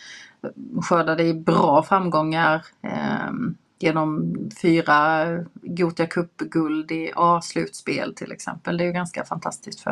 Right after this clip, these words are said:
en liten by. Ehm, men, eh, så att just damfotbollen har ju varit stark sen, sen åttiotalet i,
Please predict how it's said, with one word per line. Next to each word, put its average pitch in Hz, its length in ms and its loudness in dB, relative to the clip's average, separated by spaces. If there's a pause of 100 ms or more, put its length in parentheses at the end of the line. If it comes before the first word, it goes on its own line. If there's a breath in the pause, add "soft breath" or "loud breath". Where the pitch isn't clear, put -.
en 175 100 2
liten 175 240 -2
by. 185 200 -4 (880 loud breath)
Ehm, 170 640 4 (320)
men, 196 280 2
eh, 175 260 2
så 208 160 2
att 202 160 -4
just 208 400 4
damfotbollen 175 760 2
har 196 100 2
ju 202 60 4
varit 202 420 0
stark - 520 -4
sen, 170 460 -2
sen 180 180 -2
åttiotalet - 640 -4
i, - 300 -4